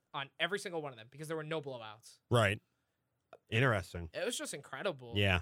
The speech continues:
Speaker 1: If you really have that money to throw, though, like, I guess it makes sense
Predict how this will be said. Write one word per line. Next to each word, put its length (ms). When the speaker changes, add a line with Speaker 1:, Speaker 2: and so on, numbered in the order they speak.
Speaker 1:
If 140
you 80
really 200
have 120
that 120
money 240
to 100
throw, 320
though, 200
like, 200
I 40
guess 240
it 60
makes 200
sense 600